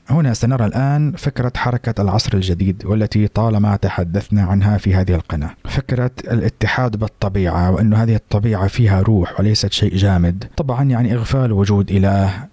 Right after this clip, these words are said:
هناك إله ولكن ليس بالطريقة التي تعبدها الأديان وإلى آخره. ثورو كان يريد أن يعيش ببساطة في الغابات، يعني هو يطبق بنفسه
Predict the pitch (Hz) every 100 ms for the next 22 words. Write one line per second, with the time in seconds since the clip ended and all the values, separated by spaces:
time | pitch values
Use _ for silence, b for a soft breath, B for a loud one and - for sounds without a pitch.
0 | - 175 135 - 127 120 117 107 110 110
1 | 110 113 120 107 104 104 107 - 104 101
2 | 98 98 92 104 95 95 98 92 95 95
3 | 95 98 85 87 - 80 73 - - 143
4 | 170 175 151 135 131 147 127 127 135 135
5 | 120 117 110 139 127 110 101 101 80 76
6 | - 87 117 113 104 147 123 110 95 107
7 | 131 -